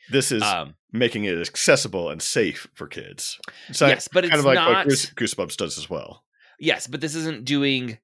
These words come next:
Speaker 2: the grotesque side of horror, which something like Nightmare Before Christmas is gonna do about a decade later.
Speaker 1: Mm-hmm.
Speaker 2: Um, you know, where it's, it's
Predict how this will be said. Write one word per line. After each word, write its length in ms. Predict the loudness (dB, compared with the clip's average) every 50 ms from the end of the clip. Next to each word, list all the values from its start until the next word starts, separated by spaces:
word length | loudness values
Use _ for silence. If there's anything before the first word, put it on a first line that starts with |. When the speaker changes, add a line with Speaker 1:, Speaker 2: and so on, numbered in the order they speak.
| _ _ _
Speaker 2:
the 720 | -18 -8 -2 0 0 2 2 2 2 2 2 0 -2 -4 -6 -8 -18 -10 -4
grotesque 420 | -2 -2 -2 0 -2 -4 -6 -4 -4
side 180 | -4 -2 -2
of 60 | -2
horror, 200 | -2 -2 -2 -2
which 180 | -2 -4 -4 -6
something 200 | -6 -6 -6 -6
like 120 | -6 -6
Nightmare 220 | -6 -6 -6 -6 -6
Before 140 | -8 -10 -10
Christmas 320 | -6 -6 -6 -6 -6 -8
is 80 | -8 -6
gonna 160 | -6 -6 -6
do 120 | -6 -6 -6
about 200 | -4 -6 -6 -8
a 40 |
decade 280 | -10 -14 -16 -14 -14 -14 -12
later. 240 | -12 -12 -14 -16 -18 _ _ -12 -10
Speaker 1:
Mm-hmm. 520 | -8 -8 -8 -12 -14 -18 _ _ -6 -4
Speaker 2:
Um, 400 | -2 0 0 0 -2 -4 -6 -6
you 100 | -6 -4
know, 100 | -4 -2
where 180 | -2 -2 -2 -4
it's, 160 | -4 -6 -8 -8
it's 260 | -6 -6 -6 -6 -8